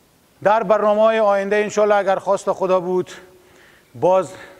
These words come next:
در برنامه ما ممکنه که کلپ‌های مختلف رو ما بریم. عزیزایی که می‌خواین که با اونا هم کار باشیم در داخل کلب از همون وسایل خود از اونا باز ما حرکات استفاده بکنیم. انشالله که می‌شه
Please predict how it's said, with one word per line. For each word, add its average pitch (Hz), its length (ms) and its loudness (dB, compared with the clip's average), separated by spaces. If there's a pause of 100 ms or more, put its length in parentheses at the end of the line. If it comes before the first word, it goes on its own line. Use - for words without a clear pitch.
در 147 140 0
برنامه 156 320 -2
ما 175 240 0
ممکنه 165 400 -4
که 147 100 -10
کلپ‌های 160 420 -2
مختلف 160 440 -4
رو 170 120 -2
ما 165 100 -2
بریم. 165 280 -2
عزیزایی 143 380 -2
که 165 280 -2 (440)
می‌خواین 175 600 -2
که 170 80 -4
با 165 120 0
اونا 175 240 0
هم 170 140 0
کار 175 200 0
باشیم 180 240 -4
در 165 160 2
داخل 165 460 -2
کلب 170 320 -2
از 139 180 -2
همون 185 220 -4
وسایل 175 360 0
خود 180 200 -2
از 170 140 0
اونا 175 280 0 (440)
باز 165 220 0
ما 175 160 0
حرکات 165 340 -2
استفاده 170 480 -2
بکنیم. 180 500 -4 (540)
انشالله 180 480 0
که 180 100 -8
می‌شه 190 580 0